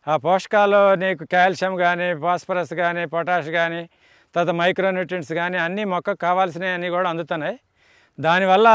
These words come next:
గ్రోత్ బాగుంది, తర్వాత కాయ సైజు కూడా బాగుంది, ప్రొడక్షన్ కూడా బాగుంది, రైతుకు రేపు మంచి లాభదాయకం కూడా ఉంటుంది ఇది. మార్కెట్కి కూడా, మార్కెట్లో కూడా మంచి సక్సెస్ అయ్యిద్ది.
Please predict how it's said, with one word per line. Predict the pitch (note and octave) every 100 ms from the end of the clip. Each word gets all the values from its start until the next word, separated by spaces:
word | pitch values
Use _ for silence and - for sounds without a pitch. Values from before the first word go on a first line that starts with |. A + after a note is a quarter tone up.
| G3+ G3+ D3
గ్రోత్ | F3 A3 A#3+
బాగుంది, | A3+ G#3+ A3 A3 A#3 F#3 - _ _ _ _ -
తర్వాత | E3+ F3+ F3+ F3 E3+ E3 D#3+ D#3 -
కాయ | E3 G#3 G3+
సైజు | F3+ F#3+ F#3+
కూడా | G#3 G#3
బాగుంది, | F#3 F#3+ G3 G3 F3+ A2+ _ _ _ -
ప్రొడక్షన్ | E3+ G3 - G#3+
కూడా | G3 G3+
బాగుంది, | F3 F3+ F#3 F#3 D#3 - _ _ _ _
రైతుకు | D#3 G3+ A3+ G#3
రేపు | G#3 F#3
మంచి | F#3 F#3 F#3+ F#3+
లాభదాయకం | E3+ F3 F3+ F#3+ F3+ F#3
కూడా | F3 F#3
ఉంటుంది | F3+ D#3+ D3 D3+ A3 _ _ _ -
ఇది. | C#3+ E3 B3+ _ _ -
మార్కెట్కి | F#3+ F#3+ G3 F3
కూడా, | F#3+ G3+ F#3+ E3+ D#3+ D#3 D3+ C#3+ C#3 C#3 C#3+
మార్కెట్లో | D#3 E3+ F3+ E3+ E3+
కూడా | F3+ G3
మంచి | F3 E3+ F3
సక్సెస్ | C3 D#3 - E3+
అయ్యిద్ది. | D#3 A#2+ F3